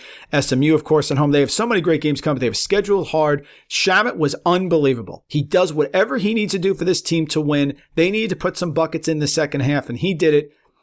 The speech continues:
He had thirty points, five assists. He was fourteen to sixteen from the line. He does not miss his free throws.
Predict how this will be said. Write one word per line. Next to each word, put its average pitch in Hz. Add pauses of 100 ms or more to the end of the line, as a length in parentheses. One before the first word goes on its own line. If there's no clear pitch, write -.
(120)
He 165
had 135
thirty 220
points, 165 (140)
five 220
assists. 165
He 143
was 127
fourteen 226
to 170
sixteen 185
from 160
the 151
line. 147
He 131
does 101
not 175
miss 214
his 165
free 151
throws. 147